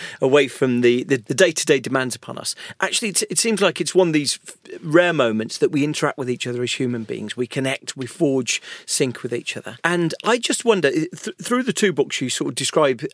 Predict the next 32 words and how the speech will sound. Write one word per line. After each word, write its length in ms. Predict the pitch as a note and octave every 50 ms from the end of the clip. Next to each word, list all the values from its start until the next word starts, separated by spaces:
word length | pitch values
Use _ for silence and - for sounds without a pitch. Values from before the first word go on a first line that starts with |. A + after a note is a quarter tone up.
| - -
these 160 | C#3+ C3 -
scenarios 520 | - - C3+ C3 C3 B2+ A#2 G#2+ G#2+ A2 _ - E3 - -
where 480 | D3 D3 C#3+ C#3 C3+ C3 C3 B2+ B2 _ - - - _
there's 180 | - D#3+ C#3+ B2+
an 80 | F#3 E3+
absence 460 | E3+ - - - - - - - -
of 80 | C3
technology. 460 | - - D3+ - D3+ C3 B2+ A#2+ G#2+ - - - _ _ -
And 120 | C#3 D3+
I 60 | E3
wonder 500 | D#3 C3+ E3 A3 B3 C#4 C4+ A#3+ G#3+ D3+
if 340 | B2 A#2+ A2 - - - - _
one 340 | - - F#3+ D3 G3 G3 G3
of 160 | F#3 E3 B2+
the 100 | C3+ D#3+
things 400 | D3 - - G3 E3+ E3 D3+ C3
that 160 | B2+ D3+ - D3
determines 720 | C#3+ C#3+ - - - F#3 F#3+ G3 F#3+ E3 C3+ B2 A#2 -
the 80 | - C#3
experience 600 | B2+ - - - - F#3 G3 F#3+ E3+ C3 - -
of 60 | B2+
work 200 | A#2+ B2 B2 G#2 -
for 100 | - -
so 180 | - C#3+ C3+
many 220 | B2+ B2+ A#2+ A#2 A2+
people 320 | - B2+ A#2+ - B2 A#2
now 240 | A2+ G2+ - - A#2 - - - - - - -
is 220 | - C#3 C3 -
this 220 | - F3 C3+ - -
continuous 440 | - D#3+ D3 - G3 G3 F3+ C#3+ -
partial 400 | _ - D3 C3+ A#2+ - C3 A#2+
attention 540 | - B2+ A#2+ A2 - - - A#2 - A#2